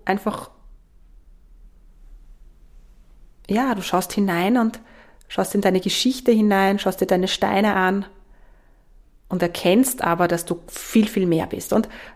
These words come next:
der Samstag hat das auch noch, die Samstagsenergie, ja?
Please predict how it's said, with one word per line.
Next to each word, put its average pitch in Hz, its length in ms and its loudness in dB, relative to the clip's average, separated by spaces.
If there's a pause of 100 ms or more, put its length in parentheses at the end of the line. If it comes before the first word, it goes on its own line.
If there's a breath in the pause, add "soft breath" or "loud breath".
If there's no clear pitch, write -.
(120)
der 208 100 2
Samstag 247 440 2
hat 254 140 4
das 262 100 2
auch - 280 2
noch, 175 180 0
die 175 80 -2
Samstagsenergie, 165 960 0 (160)
ja? 220 240 0